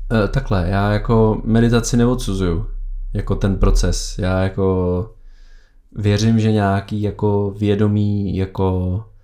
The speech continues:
se zastavení a prostě nechání odplutí těch myšlenek, že to určitě funguje. Nebo si tím něco přivoláváš, třeba to je jedno. Ale já prostě jenom jako, eh, nejsem toho schopen. Já jsem jako, jako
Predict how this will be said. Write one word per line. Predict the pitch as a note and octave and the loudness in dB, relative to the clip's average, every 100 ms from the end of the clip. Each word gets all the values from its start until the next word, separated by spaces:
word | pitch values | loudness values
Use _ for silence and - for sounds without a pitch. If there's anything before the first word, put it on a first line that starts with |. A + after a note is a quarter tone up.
| - _ _ _ - - | -20 _ _ _ -20 -14
se | - G2 | -6 -2
zastavení | F#2+ - G#2 G#2 G#2+ G#2+ G#2 G#2 - | -2 0 0 2 4 2 2 0 -4
a | G2 | -8
prostě | - F#2+ - - F#2+ | -4 -6 -6 -4 -2
nechání | F#2 - G2+ G2 G2 | -2 -2 0 0 -2
odplutí | G2+ - A2 G2 G#2 | -4 -6 -8 -6 -4
těch | G#2 G2 | -4 -4
myšlenek, | F#2 - G#2 G2+ | -6 -2 -2 -2
že | G2+ | -4
to | - | -4
určitě | G#2 - - A2 | -6 -8 -6 -4
funguje. | A2 G#2 A2+ F2+ G#2+ - - - - - | -2 0 0 0 -4 -12 -20 -20 -20 -6
Nebo | F#2+ F#2+ F#2 E2+ - - - | -2 0 0 -2 -6 -16 -14
si | - F#2 | -8 -6
tím | G2 F#2+ | -2 -2
něco | F#2 G2 | -2 -4
přivoláváš, | - G#2 G#2+ G2+ F#2 F2 F2 | -4 0 2 4 2 0 -6
třeba | - F#2+ | -6 -6
to | F2 G2+ | -2 0
je | G#2 | 0
jedno. | G2+ F2 - - | 0 -4 -6 -6
Ale | G2 G2 F#2+ | -2 0 2
já | F#2+ F#2+ | 2 0
prostě | - G#2 - G#2 | -2 -6 -4 -2
jenom | G2 G2+ | 0 -2
jako, | F#2+ G#2 G2+ G2 - - - - - _ - - - G#2+ | -2 0 0 0 -4 -20 -20 -20 -20 _ -20 -20 -10 -2
eh, | G#2 G2+ G2 G2 F#2+ - | 0 2 2 0 0 0
nejsem | G2+ G2 G#2+ | -2 0 0
toho | G#2 G#2+ | 2 2
schopen. | - - - F2+ F2 F2+ - _ - - | 2 -4 -2 0 0 -2 -8 _ -20 -10
Já | G#2 | -6
jsem | F#2 G#2 | -2 -2
jako, | G2+ | -2
jako | G2+ G#2 | -2 -2